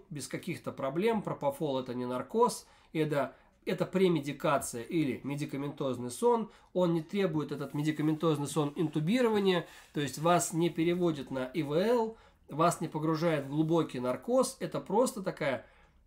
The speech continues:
временное погружение в медицинский сон. Под этим медицинским сном, чтоб не было стрессов, вам, соответственно, вставляют зонд в желудок, в ваше любимое отверстие,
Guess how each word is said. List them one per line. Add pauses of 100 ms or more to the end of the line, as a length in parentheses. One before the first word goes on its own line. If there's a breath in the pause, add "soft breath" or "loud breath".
временное
погружение
в
медицинский
сон. (500 loud breath)
Под
этим
медицинским
сном,
чтоб
не
было
стрессов,
вам,
соответственно,
вставляют
зонд (500)
в (100)
желудок, (360 soft breath)
в (340 soft breath)
ваше
любимое
отверстие,